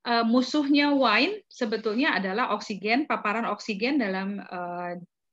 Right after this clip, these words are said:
eh, jumlah yang banyak. Tapi temennya wine juga oksigen sebetulnya. Kayak kita minum wine, kenapa minum wine gelasnya mesti di-scroll, gelasnya mesti digoyang? Selain biar kelihatan gaya,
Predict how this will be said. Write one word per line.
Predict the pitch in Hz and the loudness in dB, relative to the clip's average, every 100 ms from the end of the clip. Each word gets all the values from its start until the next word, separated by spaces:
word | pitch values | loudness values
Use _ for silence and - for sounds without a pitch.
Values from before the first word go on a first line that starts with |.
| _ | _
eh, | 170 170 | -8 -4
jumlah | 196 208 | 0 2
yang | 226 185 | 2 -2
banyak. | 175 185 - _ _ - - _ - | -4 -4 -8 _ _ -20 -20 _ -2
Tapi | 233 359 370 - | 2 4 2 0
temennya | - 262 254 262 247 | 0 4 6 6 4
wine | 214 214 440 | 4 4 2
juga | 262 190 185 - | 0 0 -4 -6
oksigen | - 196 349 247 | -10 0 4 4
sebetulnya. | 233 190 185 175 170 | 2 -2 -6 -10 -4
Kayak | 220 220 | -2 0
kita | 262 | 2
minum | 330 277 247 214 | 4 6 4 4
wine, | 196 226 311 | 2 2 2
kenapa | 285 311 370 | 0 0 2
minum | 330 240 226 | 4 4 4
wine | 226 311 254 | 2 2 2
gelasnya | 208 226 311 | 2 2 2
mesti | 254 233 254 | 2 0 0
di-scroll, | 214 214 247 220 175 - | -2 0 0 0 -2 -4
gelasnya | 214 208 302 247 | 0 0 0 -4
mesti | 233 | -4
digoyang? | 196 208 220 180 170 _ _ _ _ | 0 2 2 2 -8 _ _ _ _
Selain | - 277 277 285 | -2 2 4 4
biar | 269 269 | 2 2
kelihatan | 254 247 247 | 2 4 4
gaya, | 208 180 185 | 4 4 2